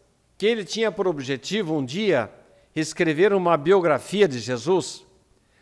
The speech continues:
mas ele estava impossibilitado. Então perguntou a Lucas se ele se proporia a esse mistério. Lucas,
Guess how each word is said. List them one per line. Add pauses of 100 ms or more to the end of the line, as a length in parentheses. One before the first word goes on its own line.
(120)
mas
ele
estava
impossibilitado. (720)
Então
perguntou
a
Lucas
se
ele
se
proporia
a
esse
mistério. (920)
Lucas,